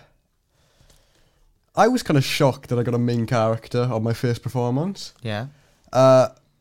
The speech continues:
Speaker 1: and everyone was like, "Oh, it's your first performance." Oh, I didn't realise that. But now, ever since then, I've just been going for main characters, and I've been getting them.
Speaker 2: Yeah.
Speaker 1: So, I'm just kinda happy about that.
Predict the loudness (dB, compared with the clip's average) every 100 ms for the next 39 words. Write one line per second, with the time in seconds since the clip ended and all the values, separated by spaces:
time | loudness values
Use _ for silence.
0 | _ _ 2 2 2 2 2 2 -2 0
1 | -2 -2 -4 -4 -4 -4 -2 0 0 -4
2 | -8 -10 -6 -6 -4 -6 -4 -4 -4 -8
3 | -8 -8 -8 -12 _ _ _ _ _ _
4 | _ -2 -2 _ 0 2 4 2 0 -2
5 | 0 -2 0 -2 -2 -8 -8 -6 -4 -4
6 | -6 -6 -8 -8 _ _ -8 -6 -6 -6
7 | -8 -10 -10 -10 -10 -10 -8 -8 -8 -8
8 | -8 -8 -10 _ _ -10 -10 -12 _ _
9 | -12 -8 -6 -6 -12 _ _ _ _ _
10 | _ _ _ _ _ _ _ -8 -6 -4
11 | -4 -6 -4 -6 -4 -4 -4 -6 -6 -4
12 | -4